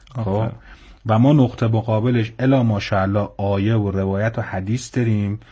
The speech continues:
Speaker 1: تو قرآن و روایاتی که از معصومین برای ما به جا مونده که مهمترین مؤلفه، در واقع، این که شما نتونی به اهدافت برسی، تردیده. یعنی شما نمیتونی تصمیم بگیری. این تردیدها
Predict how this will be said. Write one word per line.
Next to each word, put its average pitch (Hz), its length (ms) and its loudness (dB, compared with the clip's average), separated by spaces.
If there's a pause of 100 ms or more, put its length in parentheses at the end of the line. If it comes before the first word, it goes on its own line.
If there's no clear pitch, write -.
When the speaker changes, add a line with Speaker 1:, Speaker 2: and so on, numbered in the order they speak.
(260)
Speaker 1:
تو 117 180 -6
قرآن 101 520 0
و 92 100 -2
روایاتی 98 600 -2
که 104 100 -8
از 92 120 -4
معصومین 92 640 -4
برای 90 260 -4
ما 87 140 -4
به 87 120 -6
جا 87 200 -4
مونده 95 500 -4 (520)
که - 140 -2
مهمترین 113 960 2
مؤلفه، 107 1200 0 (480)
در 95 140 -2
واقع، 101 160 0
این 123 120 0
که 135 100 -2
شما 117 320 0
نتونی 127 520 2
به 92 160 -4
اهدافت 95 380 -6
برسی، 107 720 -2
تردیده. 117 1000 2 (640)
یعنی 117 100 0
شما 131 240 4
نمیتونی 160 500 6
تصمیم 110 540 2
بگیری. 85 460 -4 (460)
این 175 180 8
تردیدها 131 960 2